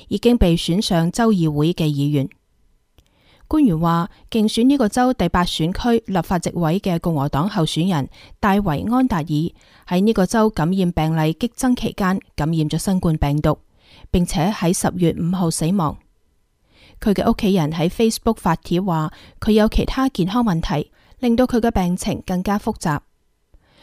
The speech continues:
選舉官員選擇將安達爾嘅名留喺選票上，因為州司法部長表示，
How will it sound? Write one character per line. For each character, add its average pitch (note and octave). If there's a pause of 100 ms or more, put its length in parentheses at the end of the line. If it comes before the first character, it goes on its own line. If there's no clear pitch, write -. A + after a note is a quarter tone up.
(120)
選 -
舉 D4
官 D#4+
員 E3
選 F#3+
擇 G3
將 A#3
安 C4
達 G#3
爾 -
嘅 E3+
名 D3+
留 E3
喺 E3+
選 F3+
票 F3
上， D#3 (460)
因 G#3+
為 F3
州 G#3+
司 A3
法 G#3+
部 E3
長 E3
表 D#3+
示， D#3+